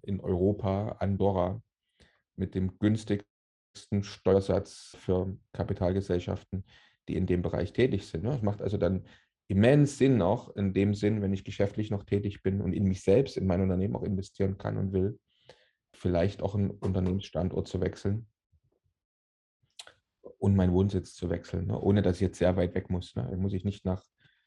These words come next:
nach Südamerika gehen oder irgendwo ganz, ganz weit weg, nach, nach, nach Asien zum Beispiel, sondern ich kann in Europa bleiben und kann immens mein Vermögen meines Unternehmens oder mein Privatvermögen natürlich effektiver einsetzen.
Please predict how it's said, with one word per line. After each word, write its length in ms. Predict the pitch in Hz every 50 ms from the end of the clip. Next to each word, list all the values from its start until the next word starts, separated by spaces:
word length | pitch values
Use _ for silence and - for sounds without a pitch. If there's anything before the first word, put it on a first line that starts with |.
| _ _ _ -
nach 160 | 92 92 -
Südamerika 720 | - 110 - 73 85 87 92 101 104 113 101 - 104 101 98
gehen 640 | 98 101 98 98 98 98 98 98 101 104 - -
oder 640 | - - 87 87 87 87 90 90 90 90 92 95 - _ _ _ _ _ _ _ _ _ _
irgendwo 600 | - - - - - 62 67 95 90 98 95 85
ganz, 240 | - - 87 92 -
ganz 200 | - 92 92 92
weit 200 | 95 87 82 80
weg, 260 | 90 92 98 101 - _
nach, 200 | 87 90 - 80
nach, 240 | - 87 90 87 -
nach 180 | 90 92 -
Asien 420 | - 85 87 87 - - 98 95 98
zum 180 | - 101 95
Beispiel, 400 | 92 92 87 92 - - 95 95
sondern 180 | 95 90 87 85
ich 100 | 78 -
kann 160 | - - 85
in 120 | 87 87 90
Europa 320 | - - - - 104 104
bleiben 400 | - 110 107 104 117 123 127 - _ _ _ _ _ _ _ _ _ _ _ _ _ _ _
und 420 | _ 92 95 95 92 - - _ _
kann 360 | - 95 90 92 92 - -
immens 1040 | - 92 92 95 98 104 120 123 113 104 98 - - - - - - - - - - -
mein 640 | 92 90 82 80 82 85 90 90 92 92 92 98 -
Vermögen 720 | - - 92 92 92 92 95 101 104 107 107 107 104 - - _ _ _ _ _ _ _ _ _ _
meines 300 | - 95 92 95 92 -
Unternehmens 540 | 90 90 87 87 87 92 107 104 - - -
oder 100 | - 90
mein 140 | 90 87 90
Privatvermögen 640 | - - 85 71 78 - - 92 92 92 95 98 95
natürlich 580 | 92 - - - 95 - 95 98 - - - _
effektiver 540 | - - - - - - 92 - - - -
einsetzen. 540 | - - - - - - - _ 95 101